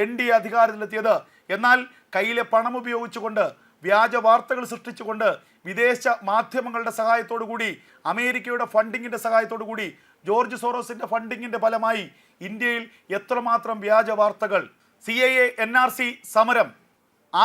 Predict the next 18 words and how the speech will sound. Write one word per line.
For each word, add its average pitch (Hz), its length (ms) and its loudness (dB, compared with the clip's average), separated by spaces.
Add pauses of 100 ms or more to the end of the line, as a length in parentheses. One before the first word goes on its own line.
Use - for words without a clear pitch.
(120)
സമരത്തിനൊക്കെ 240 560 0
പിന്നിലെ 240 280 -2 (120)
കലാപങ്ങൾ, 226 560 4 (840)
കർഷക 240 380 4 (100)
സമരത്തിന് 247 420 -2
പിന്നിൽ 233 220 -6
നടന്ന 226 200 0 (120)
കലാപം, 220 420 6 (300)
ആരാണ് 247 360 4
ഈ - 100 -10
കർഷക 247 280 -2 (100)
സമരം 233 300 0
സ്പോൺസർ 233 540 -2
ചെയ്തത്? 214 300 0 (560)
കോടിക്കണക്കിന് 247 680 0
രൂപ 240 200 -4
ചെലവഴിച്ചുകൊണ്ട് 240 680 0 (560)
വൻകിട 240 340 0